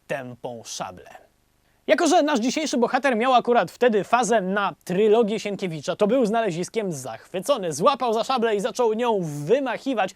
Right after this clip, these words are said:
Nie rozstawał się z nią całymi dniami, a koledzy, którzy na to patrzyli, no bo mimo że chłopak nie wiedział oczywiście, co robi,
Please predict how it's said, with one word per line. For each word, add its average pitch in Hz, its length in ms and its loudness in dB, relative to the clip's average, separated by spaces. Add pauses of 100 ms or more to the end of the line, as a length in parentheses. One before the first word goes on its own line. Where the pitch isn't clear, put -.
(220)
Nie 247 160 2
rozstawał 233 600 -4
się 233 180 -4
z 170 60 -10
nią 226 280 -4
całymi 226 440 0
dniami, 175 420 -6 (240)
a 254 220 0 (120)
koledzy, 196 500 2
którzy 208 420 0
na 185 200 -2
to 196 200 2
patrzyli, 180 600 -6
no 226 100 -6
bo 233 160 -2 (220)
mimo 226 300 -4
że 190 220 -2
chłopak 208 480 -2
nie 208 100 -4
wiedział 285 300 2
oczywiście, 190 480 -6
co 185 160 -2
robi, 165 280 -4